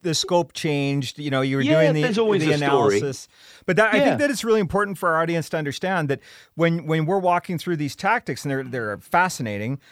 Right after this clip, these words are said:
Speaker 1: this is not just net new logo acquisition where we're signing a new deal. It can be used at any time in any negotiation because conditions
Speaker 2: Absolutely.
Speaker 1: change.
Speaker 2: I mean, you wanna get it right on the first one, really, because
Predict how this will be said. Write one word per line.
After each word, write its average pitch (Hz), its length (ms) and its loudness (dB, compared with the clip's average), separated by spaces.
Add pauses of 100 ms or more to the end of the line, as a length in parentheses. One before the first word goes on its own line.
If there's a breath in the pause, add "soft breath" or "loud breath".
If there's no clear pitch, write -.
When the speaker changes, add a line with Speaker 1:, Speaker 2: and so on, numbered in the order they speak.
(180 soft breath)
Speaker 1:
this 156 200 -2
is 156 140 -2
not 170 320 0
just - 260 -8
net 147 380 -2
new 151 240 0
logo 139 420 0
acquisition 123 600 -4
where 107 140 -4
we're 110 80 -4
signing 143 360 -2
a 113 60 -2
new 135 340 0
deal. 131 300 -2
It 131 220 -6
can 202 160 -2
be 185 60 -8
used 190 360 -6
at 165 240 -4
any 233 300 -2
time 196 440 -2
in 165 280 -4
any 180 260 0
negotiation 117 800 -6
because 127 320 -6
conditions 170 600 -2
Speaker 2:
Absolutely. 135 340 2
Speaker 1:
change. - 200 -12 (1000)
Speaker 2:
I 160 60 2
mean, 180 120 2
you 190 160 2
wanna 233 220 2
get 202 160 2
it 151 100 0
right 135 220 2
on 120 100 0
the 113 80 0
first 131 320 -2
one, 101 200 0
really, 104 340 0
because 113 320 -2